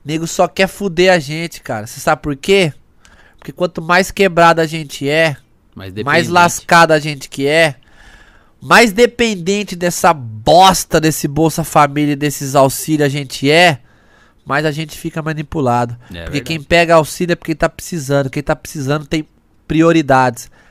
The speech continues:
Speaker 1: As principais prioridades dessas pessoas são comer, certo?
Speaker 2: Aham.
Speaker 1: Ou então essa pessoa não tá vivendo, tá sobrevivendo, cara.
Speaker 2: É,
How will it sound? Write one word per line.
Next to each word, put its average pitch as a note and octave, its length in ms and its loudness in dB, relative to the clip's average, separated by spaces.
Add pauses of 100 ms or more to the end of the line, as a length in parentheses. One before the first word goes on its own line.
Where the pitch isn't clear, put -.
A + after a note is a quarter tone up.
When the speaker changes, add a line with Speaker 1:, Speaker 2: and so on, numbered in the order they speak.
Speaker 1:
As A#2+ 180 -4
principais E3+ 540 -4
prioridades D#3+ 540 -4
dessas D3 160 -12
pessoas D3 400 -4
são D#3 280 -6 (220)
comer, D#3 480 -4 (1300)
certo? - 500 -8
Speaker 2:
Aham. F2+ 300 -16 (680)
Speaker 1:
Ou - 60 -6
então - 160 -12
essa - 80 -14
pessoa G3 260 -4
não A3 80 -10
tá A3 120 0
vivendo, E3+ 400 -6
tá E3 100 -8
sobrevivendo, D#3+ 840 -8
cara. G2+ 280 -20
Speaker 2:
É, E2+ 220 -18